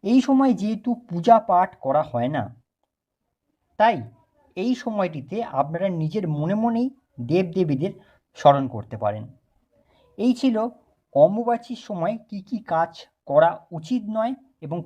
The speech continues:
কোন কাজগুলো করবেন। আজকে এই পর্যন্ত। পরবর্তী ভিডিওতে নতুন কোনো বিষয় নিয়ে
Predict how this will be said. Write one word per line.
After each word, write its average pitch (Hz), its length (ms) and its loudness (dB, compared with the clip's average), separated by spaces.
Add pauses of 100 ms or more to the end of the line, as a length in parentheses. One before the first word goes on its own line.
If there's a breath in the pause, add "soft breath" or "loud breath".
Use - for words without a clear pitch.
কোন 247 240 0
কাজগুলো 139 500 0
করবেন। 113 380 -2 (1120)
আজকে 208 340 0
এই 262 120 4
পর্যন্ত। 226 500 -2 (680)
পরবর্তী 233 600 2
ভিডিওতে 165 480 -2 (320)
নতুন 170 380 0
কোনো 165 200 0
বিষয় 127 320 0
নিয়ে 147 200 2